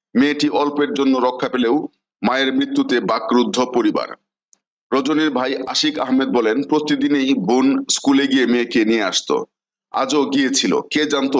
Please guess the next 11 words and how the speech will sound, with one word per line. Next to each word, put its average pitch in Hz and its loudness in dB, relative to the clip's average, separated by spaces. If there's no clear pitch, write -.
এমন 127 0
এক 113 -2
বিভীষিকাময় 123 0
মুহূর্ত 113 0
তার 104 -4
জন্য 110 0
অপেক্ষা 98 -2
করছে।" - -4
এই 135 0
দুর্ঘটনায় 135 0
এলাকার, 123 -2